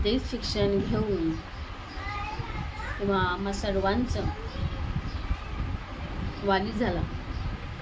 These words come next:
अन्याय अत्याचार सहन केले स्वतः, पण परदेशाला जाऊन उच्च पदवी, डिग्र्या प्राप्त करून समाजाचं कल्याण व्हावं, समाजाचं रक्षण व्हावं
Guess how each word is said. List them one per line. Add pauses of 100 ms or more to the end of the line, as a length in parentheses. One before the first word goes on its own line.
(1200)
अन्याय
अत्याचार
सहन
केले
स्वतः, (1400)
पण (1040)
परदेशाला
जाऊन (1300)
उच्च (140)
पदवी,
डिग्र्या
प्राप्त (120)
करून
समाजाचं (100)
कल्याण
व्हावं,
समाजाचं
रक्षण
व्हावं